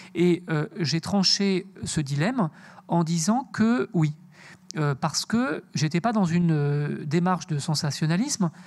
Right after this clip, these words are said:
de voyeurisme, j'étais dans une ém-, dans une démarche de justice et de vérité. Et quand on a été, euh, massacré comme, euh, j'ai, comme Laetitia à l'âge de dix-huit ans,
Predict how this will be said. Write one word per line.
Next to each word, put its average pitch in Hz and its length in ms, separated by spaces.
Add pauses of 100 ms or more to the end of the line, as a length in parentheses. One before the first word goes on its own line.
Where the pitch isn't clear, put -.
(240)
de 156 80
voyeurisme, 175 640 (320)
j'étais 160 260
dans 165 120
une 160 180
ém-, 165 240
dans 156 160
une 160 180
démarche 180 500 (120)
de 160 160
justice 185 480
et 214 40
de 180 80
vérité. 156 460 (400)
Et 165 140
quand 247 340
on 180 160
a 170 100
été, 180 380
euh, 147 100
massacré 185 520
comme, 156 320
euh, 143 180
j'ai, 165 240
comme 151 220
Laetitia 170 500
à 160 200
l'âge 147 180
de 147 60
dix-huit 143 400
ans, 262 100